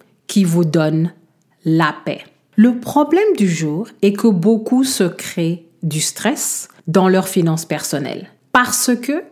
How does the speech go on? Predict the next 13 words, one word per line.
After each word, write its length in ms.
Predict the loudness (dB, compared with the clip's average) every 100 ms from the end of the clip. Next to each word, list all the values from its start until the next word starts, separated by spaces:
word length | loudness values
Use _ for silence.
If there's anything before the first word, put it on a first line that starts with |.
| 0
ils 140 | 0
s'épuisent 1300 | 2 0 0 -4 -6 0 2 2 0 -2 -4 -6 -6
sur 260 | -2 2
les 220 | 4 2
choses 680 | 2 0 2 2 2 2 -2 -10 -2
les 220 | 4 4
plus 440 | 4 2 2 2 0 -8 _ _ _
insignifiantes 1200 | 0 0 0 0 2 4 2 0 -2 -2 -4 -6 -14 -18 _ _ -2
de 120 | 2
leur 260 | 2 2 0
budget, 460 | -2 -4 -6 -8 -12 _ _ _ _ _ -20 -12 2
au 120 | 4 6
lieu 520 | 6 4 4 2